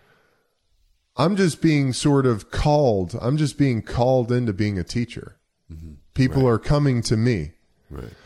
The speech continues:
Speaker 1: I think when the teacher's ready, the student will appear.
Speaker 2: Right, right.
Speaker 1: It's totally true.
Speaker 2: Yeah, yeah.
Speaker 1: Because there are people
Speaker 2: That's it. That's it.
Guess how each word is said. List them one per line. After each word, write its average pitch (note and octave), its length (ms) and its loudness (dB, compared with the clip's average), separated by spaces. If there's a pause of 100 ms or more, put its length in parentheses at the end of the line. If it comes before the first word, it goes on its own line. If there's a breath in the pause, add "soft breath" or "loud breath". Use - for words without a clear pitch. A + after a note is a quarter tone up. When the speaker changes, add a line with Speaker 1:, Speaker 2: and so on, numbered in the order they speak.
Speaker 1:
I A#2+ 140 2
think D#3+ 400 0 (300 soft breath)
when B2 200 2
the A#2 80 0
teacher's C3+ 540 2
ready, A#2+ 240 2
the F2 140 -4
student G2 400 0
will F2+ 160 -2
appear. G#2 420 -4
Speaker 2:
Right, A#1 300 -10 (240)
right. B1 140 -12
Speaker 1:
It's D2 80 -10
totally A2 380 2
true. - 380 -2 (120)
Speaker 2:
Yeah, - 200 -10 (360)
yeah. C2 120 -14 (260)
Speaker 1:
Because A#2+ 400 2
there C3+ 180 4
are C3 80 2
people A#2+ 720 0 (220)
Speaker 2:
That's D2+ 260 -16
it. C2+ 200 -10 (400)
That's - 240 -12
it. D2 160 -14